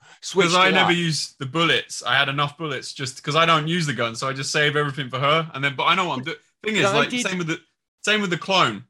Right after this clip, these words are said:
Speaker 2: because I actually found that really easy, but it's because I've played this game, like, fifty million times, so I know what I'm doing.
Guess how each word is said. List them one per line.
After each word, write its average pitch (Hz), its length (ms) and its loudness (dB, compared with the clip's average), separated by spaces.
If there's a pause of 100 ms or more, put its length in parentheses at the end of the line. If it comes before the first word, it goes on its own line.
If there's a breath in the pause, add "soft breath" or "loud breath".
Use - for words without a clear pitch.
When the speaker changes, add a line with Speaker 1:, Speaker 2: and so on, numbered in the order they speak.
Speaker 2:
because 139 340 -2
I 175 160 2
actually 196 160 -4
found 190 180 0
that 147 60 -4
really 147 220 -2
easy, 147 260 -4
but 117 220 -10
it's 131 80 -10
because 175 280 -6
I've 147 140 -2
played 147 220 -2
this 120 100 -10
game, 117 200 -6
like, 110 160 -6
fifty 123 220 -14
million 113 220 -12
times, 104 280 -14
so 113 80 -12
I - 20 -10
know 113 140 -10
what 113 60 -10
I'm 113 60 -12
doing. 117 200 -10